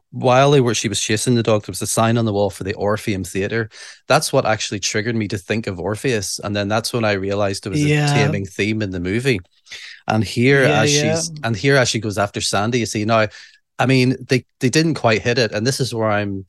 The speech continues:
Speaker 1: getting at. They didn't really push the themes because the dog is already ostensibly tame. It's not a wild dog.
Speaker 2: Yeah, that's right.
Speaker 1: Um, but of course, they couldn't really have a wild dog because then it wouldn't do its part in the movie.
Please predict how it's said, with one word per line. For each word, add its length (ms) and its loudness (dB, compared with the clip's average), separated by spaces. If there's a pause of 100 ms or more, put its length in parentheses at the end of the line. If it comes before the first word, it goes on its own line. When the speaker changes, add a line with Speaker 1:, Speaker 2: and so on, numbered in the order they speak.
Speaker 1:
getting 300 0
at. 260 -2
They 80 -8
didn't 280 -4
really 300 -2
push 340 -4
the 100 -8
themes 520 -4 (540)
because 360 0
the 100 -6
dog 300 2
is 120 -2
already 560 -2
ostensibly 600 -4
tame. 420 -4 (380)
It's 200 -6
not 240 0
a 60 -2
wild 320 0
dog. 220 2
Speaker 2:
Yeah, 240 2
that's 280 -2
right. 120 4 (160)
Speaker 1:
Um, 240 -8
but 100 0
of 80 0
course, 220 0
they 80 -2
couldn't 200 -2
really 160 -2
have 220 -2
a 60 -2
wild 340 2
dog 260 0
because 280 -6
then 160 0
it 60 -8
wouldn't 340 -6
do 100 -2
its 160 -4
part 380 -2
in 80 0
the 80 0
movie. 400 -2